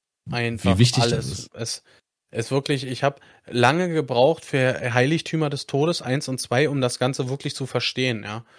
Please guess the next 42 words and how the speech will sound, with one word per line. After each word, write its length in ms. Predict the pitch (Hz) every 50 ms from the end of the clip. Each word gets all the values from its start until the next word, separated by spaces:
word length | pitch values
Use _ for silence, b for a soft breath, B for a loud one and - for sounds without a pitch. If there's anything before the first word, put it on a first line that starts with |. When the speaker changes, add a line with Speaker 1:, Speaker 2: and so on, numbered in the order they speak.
| b b b _ _
Speaker 1:
Weil 180 | - 107 107 107
Heiligtümer 640 | 117 117 123 139 139 - - - 135 135 139 139 131
des 160 | 131 - -
Todes 320 | - 131 139 143 143 -
Teil 220 | - - 127 120 113
eins 260 | 110 131 147 143 -
ist 160 | - - -
ziemlich 500 | - - 165 170 180 180 165 143 - -
viel 340 | - - - 156 151 143 135
Dialog 640 | 131 131 135 131 120 120 120 120 127 135 143 139 -
und, 240 | 98 123 127 123 113
äh, 340 | - - 120 123 120 120 120
Theorie 520 | - - - 123 120 117 117 127 151 165
und 180 | 156 156 156 151
so, 180 | - 151 156 156
bevor 360 | 147 127 117 - - 120 127
es 140 | 127 - -
dann 200 | 123 123 123 117
in 180 | 120 120 117
Teil 280 | - - 120 117 120 113
zwei 360 | - - - 117 120 131 135
richtig 320 | 123 131 - - 131 -
zur 160 | - - 123 117
Sache 280 | 113 117 - - 160 147
geht. 220 | 156 160 165 - b b b b b _ _ _ _ _ _ _ _ _ _ _
Und 320 | - 131 131 127 131 123 -
da, 400 | 127 131 127 104 107 113 117 85
das 300 | 82 120 127 120 - -
holt 280 | 120 131 156 165 160 165
dich 200 | 156 139 - -
echt 240 | 131 143 - - -
ab. 200 | 143 135 - -
Und 180 | - 127 117
ich 120 | 120 - -
bin 180 | - 143 175 175
der 100 | 156 135
Meinung, 340 | 127 127 135 156 165 139
genauso 720 | 123 123 123 123 135 147 165 196 196 175 160 175 175 175
wie 200 | 170 175 175 165
Herr 200 | 143 151 147 160 160
der 160 | 156 147 143
Ringe, 300 | 151 156 151 131 110